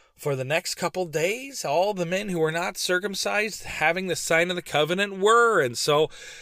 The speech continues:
they stayed there and they healed. And then God said, "You know what? We gotta celebrate the Passover. Joshua, I need us to celebrate the Passover." And so they had a celebration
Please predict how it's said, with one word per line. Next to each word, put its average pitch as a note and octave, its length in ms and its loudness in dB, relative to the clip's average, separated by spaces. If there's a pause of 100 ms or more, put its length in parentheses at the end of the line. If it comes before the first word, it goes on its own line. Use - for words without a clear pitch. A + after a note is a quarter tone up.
(240)
they C3+ 140 -2
stayed D#3+ 640 2
there G3+ 360 4
and C#3+ 260 -2
they A2+ 140 0
healed. G#3 880 -4 (1500)
And B2+ 100 -12
then A3 200 -4
God A2 320 -4
said, G#2+ 280 -4
"You B2 100 -10
know E3 160 -2
what? G#3 340 -4 (1600)
We A2+ 140 -8
gotta F#2+ 240 -8
celebrate E2 600 -10
the - 80 -20
Passover. D2 800 -14 (1200)
Joshua, A#2+ 540 -4
I C3 240 -2
need A#2 360 -6
us A#2 200 -4
to - 100 -16
celebrate G2 560 -8
the - 80 -20
Passover." E2 800 -12
And - 240 -14
so G#2+ 480 -4
they G2 160 -8
had B2 680 -6
a - 100 -16
celebration G#2 1080 -6